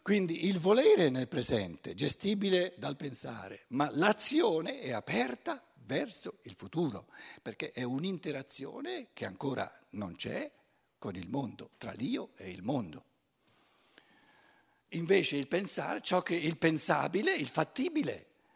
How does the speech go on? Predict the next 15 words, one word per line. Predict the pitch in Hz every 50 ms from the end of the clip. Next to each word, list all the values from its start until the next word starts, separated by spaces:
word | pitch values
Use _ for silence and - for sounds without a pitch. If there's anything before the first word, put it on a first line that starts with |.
| _ _ _ _ _ _ _ _ _ _ _ -
parte | 147 160 170 156 151 160
dal | 160 156 143
presente, | - 143 135 - 160 165 165 - - 139 - _
va | - 104 120
verso | 104 127 127 - - 135
il | 123
futuro, | - 135 131 - 165 160 165 -
è | - 123 135
aperto | 120 - - 196 214 185 160 - - 127
verso | 123 117 110 - -
il | 107
futuro. | - - 113 - - 107 101 98 92 - _ - - - - - - - - - - - - - - -
Il, | 156 170 180 170 165
il | 160 151 143 151 156 165 -
pensabile | - 175 175 165 - 196 180 214 - - 349 339 349 - - - - - _